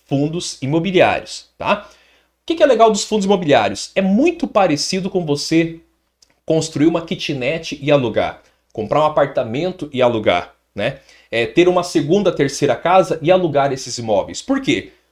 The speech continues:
Você compra, por exemplo, tá? Cem mil de fundos imobiliários e você vai receber um aluguel aí de mil reais, por exemplo, todos os meses. Esses números são todos a título de exemplo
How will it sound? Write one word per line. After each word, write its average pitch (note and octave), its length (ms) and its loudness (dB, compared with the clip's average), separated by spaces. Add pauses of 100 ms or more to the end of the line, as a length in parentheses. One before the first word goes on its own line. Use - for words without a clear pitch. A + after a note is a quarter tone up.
Você D3 240 -2
compra, D#3 560 4 (520)
por E2 140 -6
exemplo, A#2 420 -2
tá? C3 280 0 (240)
Cem C4+ 400 4
mil G#3+ 240 2
de D3+ 140 -4
fundos D3 340 2
imobiliários A2+ 840 -2 (200)
e D4 60 -4
você D4+ 260 0
vai G3+ 220 2
receber F#3 600 -4 (180)
um D#3+ 120 0
aluguel C#3 520 6
aí B2+ 200 2
de E3 180 -4
mil E3+ 420 0
reais, D3 420 0
por D#3 200 0
exemplo, C3+ 560 -2 (420)
todos D3 380 6
os A3 140 0
meses. D#3 560 4 (260)
Esses G#2+ 260 -6
números D3+ 320 -2
são D#3+ 180 -2
todos D3+ 380 0
a F3+ 80 -4
título A#2 400 -10
de C#3+ 120 2
exemplo D#3 500 0